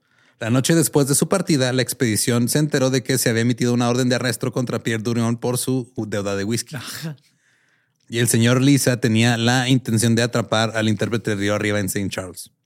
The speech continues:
Speaker 1: Entonces fue de, "Güey, te están esperando allá. Tienes que pagar lo que debes".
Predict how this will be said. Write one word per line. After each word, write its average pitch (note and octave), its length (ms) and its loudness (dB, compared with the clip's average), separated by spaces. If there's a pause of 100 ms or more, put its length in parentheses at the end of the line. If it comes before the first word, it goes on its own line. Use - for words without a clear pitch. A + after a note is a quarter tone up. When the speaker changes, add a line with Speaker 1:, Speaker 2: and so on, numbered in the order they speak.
(300)
Speaker 1:
Entonces G#2+ 340 -10
fue A2+ 140 -4
de, G#2 60 0
"Güey, A#2 200 0
te - 180 -16
están A2+ 200 -4
esperando G#2+ 420 -2
allá. G#2 440 -4 (1080)
Tienes G#2 200 -4
que G#2+ 100 -2
pagar G2 260 -2
lo G2 100 0
que - 100 -2
debes". F#2 460 -4